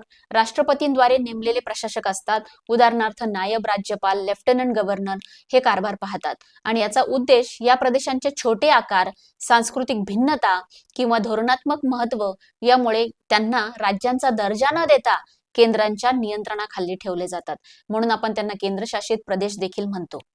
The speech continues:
तर अनुच्छेद दोनशे एकोणचाळीस आपल्याला सांगतं, राष्ट्रपती प्रशासकेच्या माध्यमातून कारभार पाहतात. प्रशासक हा राष्ट्रपतीचा प्रतिनिधी असतो.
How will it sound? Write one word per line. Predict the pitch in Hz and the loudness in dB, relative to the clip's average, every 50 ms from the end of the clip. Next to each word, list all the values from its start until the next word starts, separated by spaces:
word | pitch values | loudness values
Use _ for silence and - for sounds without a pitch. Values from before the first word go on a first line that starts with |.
| - | 6
तर | 349 349 - | 8 8 8
अनुच्छेद | - 277 277 294 311 - - 339 294 | 8 6 4 2 0 0 0 0 0
दोनशे | 269 294 277 277 - - | 2 2 0 0 0 0
एकोणचाळीस | 185 - 254 240 - 277 294 - 339 302 311 311 320 | 0 2 2 2 2 2 2 4 4 4 4 4 2
आपल्याला | 262 - 240 226 226 233 | 0 0 2 2 2 2
सांगतं, | 233 226 190 180 - 196 220 | 0 -2 -4 -4 -4 -2 0
राष्ट्रपती | 254 254 240 233 - - 302 294 302 277 285 302 | 4 4 4 4 4 2 0 2 2 2 2 0
प्रशासकेच्या | - 262 240 - 254 254 - - 262 240 247 254 | -2 -2 -4 -2 -2 -4 -2 -2 -2 -2 0 0
माध्यमातून | 240 233 202 185 180 240 247 247 220 202 214 254 | -2 0 -2 -2 -4 -2 -2 -2 -2 -2 -4 -4
कारभार | 240 220 202 190 - 208 208 214 | -4 -4 -4 -4 -4 -6 -6 -6
पाहतात. | - 190 - 165 - - 131 - - - - - _ - | -8 -8 -8 -8 -8 -8 -10 -10 -12 -18 -20 -20 _ -2
प्रशासक | - 208 208 - 254 262 254 - 214 180 - - | -2 0 2 4 2 2 4 2 0 0 0 -2
हा | 214 | -2
राष्ट्रपतीचा | 208 196 202 - - 226 202 208 202 208 202 220 233 | -2 -2 -2 -2 -6 -4 -4 -4 -4 -4 -4 -4 -4
प्रतिनिधी | 233 196 185 - 233 233 247 226 233 233 | -4 -6 -6 -4 -4 -4 -2 -2 -2 -2
असतो. | 190 175 - - - 147 | -4 -4 -6 -8 -10 -10